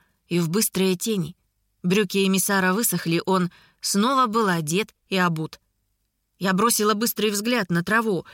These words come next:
сложенная в стопку одежда исчезла.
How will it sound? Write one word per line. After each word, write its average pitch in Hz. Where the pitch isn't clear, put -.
сложенная 190
в 180
стопку 175
одежда 156
исчезла. 202